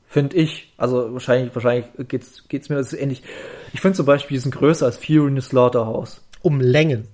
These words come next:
Speaker 2: Aber,
Speaker 1: Ja.
Speaker 2: und das, das sage ich als Niedersachse, wo ja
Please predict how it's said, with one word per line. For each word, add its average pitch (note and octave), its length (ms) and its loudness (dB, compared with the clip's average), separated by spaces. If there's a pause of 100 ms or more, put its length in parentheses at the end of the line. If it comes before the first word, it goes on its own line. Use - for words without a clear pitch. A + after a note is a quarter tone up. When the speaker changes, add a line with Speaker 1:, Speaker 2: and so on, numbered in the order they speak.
(120)
Speaker 2:
Aber, C#3+ 520 4
Speaker 1:
Ja. B2+ 140 -2
Speaker 2:
und G#2 80 0
das, - 200 -2
das D#3 160 0
sage D3+ 220 2
ich D3 260 -6
als C3 260 -6
Niedersachse, B2+ 760 -2
wo C3 100 0
ja B2+ 180 2